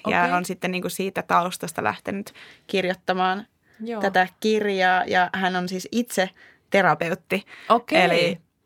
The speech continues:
Speaker 1: ja tässä ensimmäisenä käsitellään sitä, että miten terapeutti voi <laughs>
Speaker 2: Niin,
Speaker 1: niin kuin
Speaker 2: siis tosi
Speaker 1: tavata ap-,
Speaker 2: kiinnostavaa.
Speaker 1: joo, tava-,
Speaker 2: Joo.
Speaker 1: tarjota,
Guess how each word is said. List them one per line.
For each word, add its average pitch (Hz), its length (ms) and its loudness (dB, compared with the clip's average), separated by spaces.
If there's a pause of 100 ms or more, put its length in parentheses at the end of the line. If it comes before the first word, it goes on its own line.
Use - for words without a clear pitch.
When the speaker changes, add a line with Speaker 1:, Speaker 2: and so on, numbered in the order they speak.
(260)
Speaker 1:
ja 180 180 4
tässä 185 260 -2
ensimmäisenä 175 800 -2
käsitellään 175 500 -2
sitä, 165 220 -4
että 160 300 -6
miten 165 520 -2
terapeutti 165 800 2 (100)
voi 175 200 4
<laughs> 180 180 -2 (320)
Speaker 2:
Niin, 359 120 4
Speaker 1:
niin 494 220 8
kuin 392 100 4
Speaker 2:
siis 247 80 4
tosi 392 100 2
Speaker 1:
tavata 226 180 8
ap-, 220 40 6
Speaker 2:
kiinnostavaa. 202 580 4
Speaker 1:
joo, 202 180 0
tava-, 202 260 0
Speaker 2:
Joo. 226 100 0
Speaker 1:
tarjota, 233 320 4